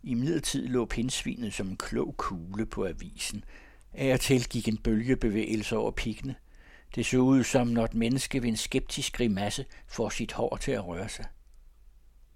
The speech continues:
Jeg bemægtigede mig pindsvinet og eksperimenterede med det ude på pladsen. Siden tog jeg det med op på mit værelse. Det var over midnat. Fra mine vinduer så jeg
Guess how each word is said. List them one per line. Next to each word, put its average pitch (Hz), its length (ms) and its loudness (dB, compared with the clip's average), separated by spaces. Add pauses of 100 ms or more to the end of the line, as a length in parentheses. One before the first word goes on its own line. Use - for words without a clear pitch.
(560)
Jeg 113 120 0
bemægtigede 104 600 -4
mig 101 160 -4
pindsvinet - 560 -4 (420)
og 135 140 0
eksperimenterede 110 840 -2
med 110 140 0
det 117 100 -2
ude 117 120 0
på - 120 -8
pladsen. 110 360 -4 (1400)
Siden 120 320 0
tog 113 240 0
jeg 101 80 0
det 101 120 -4
med 101 160 2
op - 220 -4
på - 120 -2
mit 107 200 -4
værelse. - 420 -8 (2500)
Det 104 80 -2
var 107 60 0
over 123 240 4
midnat. 113 600 0 (760)
Fra 123 120 -4
mine 123 280 2
vinduer 123 480 4
så 120 300 2
jeg 120 260 -2